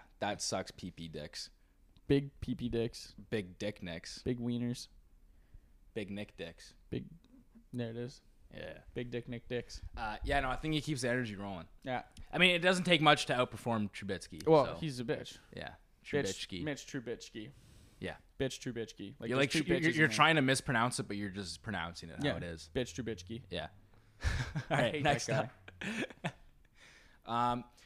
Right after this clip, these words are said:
Speaker 1: so, yeah, okay. In twenty eighteen, when, so the thing about cornerbacks to me is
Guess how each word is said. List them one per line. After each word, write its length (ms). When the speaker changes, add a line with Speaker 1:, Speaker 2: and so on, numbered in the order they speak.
Speaker 1:
so, 120
yeah, 220
okay. 300
In 120
twenty 320
eighteen, 440
when, 180
so 140
the 60
thing 140
about 240
cornerbacks 800
to 120
me 340
is 160